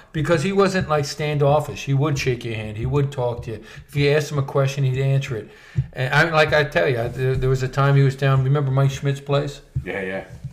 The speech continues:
Speaker 1: So we see him down there, and in he walks with his girlfriend. It was, like, me, Don, Quinny, and all
Speaker 2: Blondie.
Speaker 1: those guys.
Speaker 2: She's
Speaker 1: Blondie.
Speaker 2: cute.
Speaker 1: And he walks in. It was right after he got into a fight with Lambier. So, of course, Quinny, the boxer, says to him, he goes, "Oh,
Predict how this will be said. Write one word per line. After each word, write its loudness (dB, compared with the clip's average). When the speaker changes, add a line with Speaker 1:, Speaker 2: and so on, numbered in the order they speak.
Speaker 1:
So 0
we -2
see -4
him 0
down 2
there, -2
and -6
in 2
he 4
walks 2
with -2
his -6
girlfriend. 2
It -6
was, -4
like, -2
me, -2
Don, 2
Quinny, -2
and 0
all 2
Speaker 2:
Blondie. 2
Speaker 1:
those -4
guys. -4
Speaker 2:
She's -6
Speaker 1:
Blondie. -2
Speaker 2:
cute. -8
Speaker 1:
And 0
he 4
walks 4
in. 0
It 2
was -4
right 4
after 2
he 4
got 2
into -4
a -6
fight -2
with -8
Lambier. 2
So, -2
of -4
course, 0
Quinny, -2
the -2
boxer, 0
says -6
to -6
him, -6
he -16
goes, -14
"Oh, -14